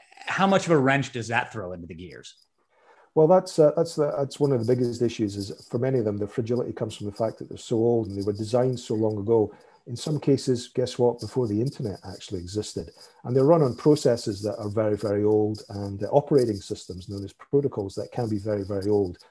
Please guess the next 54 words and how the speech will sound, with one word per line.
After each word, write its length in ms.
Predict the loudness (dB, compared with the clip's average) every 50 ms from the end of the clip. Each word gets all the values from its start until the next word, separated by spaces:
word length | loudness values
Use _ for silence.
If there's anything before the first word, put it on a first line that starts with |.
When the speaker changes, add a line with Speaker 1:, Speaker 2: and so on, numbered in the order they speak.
| -18 _ -4
Speaker 2:
almost 260 | -2 0 0 0 -2
to 60 | -4
the 60 | -4
point 220 | 0 2 0 2 0 -4
where 100 | -4 -4
nobody 200 | -4 -2 -2 -2
knows 260 | -2 -2 -2 -2 -4
how 100 | -8 -8
to 100 | -6 -4
run 160 | -2 -2 -2
them 120 | -2 -2
anymore, 360 | -2 -4 -6 -6 -4 -4 -4 -4 -4
because 340 | -4 -4 -4 -4 -4 -6 -8
whoever 300 | -2 0 0 0 0 0
designed 440 | -4 -4 -2 0 0 0 0 -2 -2
them 100 | -4 -4
isn't 220 | -4 -6 -6 -10
<laughs> 140 | -10 -6 -6
on 60 | -6
the 60 | -6
planet 380 | -6 -6 -6 -4 -2 -4 -4 -4
anymore. 360 | -6 -4 -2 -2 -2 -2 -4 -8 _ -20 -20 -20 -20 -20 -20 -20 -20 -20 -20 -20 _ _ _ 2
Um, 360 | 4 4 6 4 4 0 -2 _ 4 4
that 120 | 6 6
makes 140 | 6 2 2
them 120 | 2 4
very, 160 | 4 4 4 4
very, 180 | 4 4 4
very, 320 | 6 4 4 4 4 2 -2
uh, 80 | -6
fragile. 540 | -8 -4 0 2 2 2 4 2 2 0 2
And 100 | 0 0
it 60 | 2
also 320 | 2 2 2 2 2 0 2
means 320 | 2 4 2 2 2 0
that 120 | -4 -8 -8
people 280 | -8 -6 -2 -2 0
don't 320 | 4 6 6 6 6 4 0
want 320 | 0 0 0 0 -2 -6
to 100 | -6 -4
really 220 | -2 -2 -2 -2 -4 -6
touch 320 | -4 -4 -4 -4 -6 -4 2
things 480 | 2 4 4 2 0 -2 -4 -6 -10 -18 _ _ _ -16
or 100 | -14 -14
change 480 | -8 -2 2 2 2 2 0 -2 2
things, 540 | 4 6 6 6 4 2 -2 -2 -6 -10 -18 _ -8
very 180 | -2 0 2 2
resistant 440 | 2 0 -2 -4 -6 -6 -8 -12 -12
to 40 |
change, 560 | -4 2 6 6 6 6 4 0 -4 -8 -10 -10
because 520 | -8 -2 0 2 4 4 4 2 0 -6
to 100 | -14 -4
do 220 | 0 2 2 2
so, 420 | 2 0 0 0 0 0 0 -4